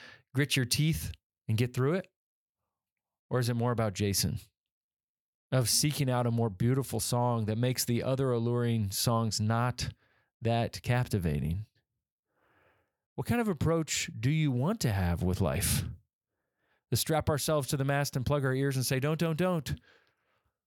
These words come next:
Or will we listen for a more beautiful, more captivating song that is so engaging that the siren songs of temptation can no longer be heard and their appeal is no longer present?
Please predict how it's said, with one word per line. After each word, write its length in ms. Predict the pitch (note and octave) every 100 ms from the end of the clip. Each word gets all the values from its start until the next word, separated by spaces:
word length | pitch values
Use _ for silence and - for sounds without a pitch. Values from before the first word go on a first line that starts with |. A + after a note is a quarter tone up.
| _ _ -
Or 120 | A#2
will 120 | C3
we 120 | C3
listen 340 | B2 C3 - B2+
for 160 | B2+
a 40 | A#2+
more 160 | A#2+
beautiful, 440 | G2+ A#2+ B2 A2+ A2+
more 180 | A2 G#2+
captivating 600 | B2+ A#2 - G#2+ G#2+ F#2+
song 300 | A#2 G#2+ G#2
that 100 | F#2+
is 80 |
so 360 | - - D#3 D#3+
engaging 520 | E3 A#2 A2+ G#2 G2+
that 120 | F#2
the 80 | A2+
siren 460 | G#2+ A#2+ A#2+ D3+ C3+
songs 400 | - B2+ B2 A2
of 100 | G#2+
temptation 680 | - A2+ - A#2+ G#2+ B2 G#2+
can 260 | - A2
no 140 | G#2+ G2+
longer 500 | G#2+ A#2 C#3 C#3+ B2+
be 160 | A#2+
heard 400 | G#2+ B2 B2+ B2
and 240 | - G#2+ G#2+
their 160 | G#2+
appeal 640 | - A2 - C3 C3+ C3 C3
is 180 | G2
no 160 | G#2+ A2
longer 380 | G#2+ G#2+ G#2+ -
present? 640 | - F#2+ F#2+ C#2+ - A2